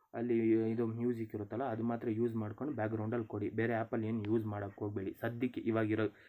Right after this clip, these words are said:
ಪೊಸಿಷನ್ಗೆ ನಾನು ಹೇಳ್ತಾ ಇರೋದು. ಅದಾದಮೇಲೆ ನಮ್ಮ ಸಿಸ್ಟರು ತುಂಬ ಪಾಪ, ಹೋ, ಹಗ್ಲು ರಾತ್ರಿ ನಿದ್ದೆ ಅಂತೂ ಮಾಡಿರಲ್ಲ, ನನಗೆ ಗೊತ್ತು. ಅದೇ ಟೆನ್ಷನಲ್ಲಿ ಏನು ಮಾಡೋದು, ಏನು ಮಾಡೋದು ಅಂತ ಅದಕ್ಕೋಸ್ಕರ ಒಂಥರ ನರ್ಕ ಥರ ಅನುಭವಿಸ್ಬಿಟ್ಟಿರ್ತಾರೆ ಒಂದು ವಾರ ಪಾಪ ಅವ್ರಿಗೂ.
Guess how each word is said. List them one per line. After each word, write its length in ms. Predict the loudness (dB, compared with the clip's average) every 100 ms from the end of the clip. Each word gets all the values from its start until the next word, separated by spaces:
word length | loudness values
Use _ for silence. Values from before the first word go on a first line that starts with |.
| -10 -4
ಪೊಸಿಷನ್ಗೆ 580 | -4 -2 -4 -4 -6 -8
ನಾನು 120 | -6
ಹೇಳ್ತಾ 320 | -4 -4 -4
ಇರೋದು. 360 | -6 -4 -6 -6 -20 -20 -20 -20 -8
ಅದಾದಮೇಲೆ 640 | -2 0 0 0 -2 -2 -6 -10 -8 -6 -8
ನಮ್ಮ 200 | -10 -10
ಸಿಸ್ಟರು 640 | -10 -10 -8 -6 -8 _
ತುಂಬ 240 | -12 -8 -8
ಪಾಪ, 340 | -8 -10 -10
ಹೋ, 340 | -12 -12 -14 -16 -20 -20 -12
ಹಗ್ಲು 340 | -8 -4 -2 -2
ರಾತ್ರಿ 320 | -4 -4 -6
ನಿದ್ದೆ 280 | -6 -4 -4
ಅಂತೂ 220 | -2 -6
ಮಾಡಿರಲ್ಲ, 500 | -4 -4 -4 -4 -6
ನನಗೆ 240 | -6 -6
ಗೊತ್ತು. 280 | -8 -6 -8
ಅದೇ 400 | -6 -4 -2 -2
ಟೆನ್ಷನಲ್ಲಿ 800 | -4 -6 -6 -6 -6 -4 -6 -2
ಏನು 260 | -2 -2
ಮಾಡೋದು, 340 | -2 -2 0 0
ಏನು 160 | 0
ಮಾಡೋದು 340 | -2 -4 -4 -6
ಅಂತ 180 | -6 -6 -6 -12 -20 -20 -20 _ _ -10
ಅದಕ್ಕೋಸ್ಕರ 640 | -8 -6 -8 -10 -2 -2
ಒಂಥರ 360 | -2 -6 -4 -4
ನರ್ಕ 360 | -2 -2 -4
ಥರ 300 | -4 -4 -2
ಅನುಭವಿಸ್ಬಿಟ್ಟಿರ್ತಾರೆ 1120 | -2 -2 -4 -6 -8 -6 -6 -8 -10 -8 -8 -8
ಒಂದು 340 | -8 -8 -8
ವಾರ 180 | -8 -8
ಪಾಪ 320 | -8 -12 -12
ಅವ್ರಿಗೂ. 480 | -12 -8 -6 -6